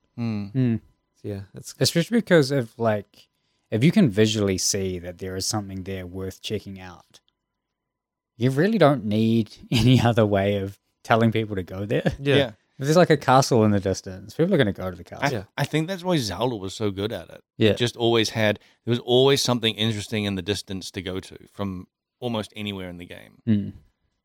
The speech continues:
Speaker 1: And you s-, you know, you see, one of the first things you see is that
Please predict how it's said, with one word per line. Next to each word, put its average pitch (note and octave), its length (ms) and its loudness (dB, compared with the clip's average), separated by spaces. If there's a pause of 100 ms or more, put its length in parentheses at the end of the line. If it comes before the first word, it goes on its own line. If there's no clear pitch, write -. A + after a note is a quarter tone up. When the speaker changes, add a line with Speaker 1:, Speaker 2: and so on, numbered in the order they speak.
(220)
Speaker 1:
And A#2+ 140 2
you - 40 4
s-, - 140 -6
you D3+ 140 2
know, A2+ 80 4
you B2+ 180 4
see, C3+ 440 0 (200)
one D#3+ 140 -2
of E3+ 60 -2
the D3+ 60 -4
first E3 360 -2
things E3+ 240 -8
you B2 80 -4
see D3 240 -2
is G#2+ 140 -2
that A2+ 260 -2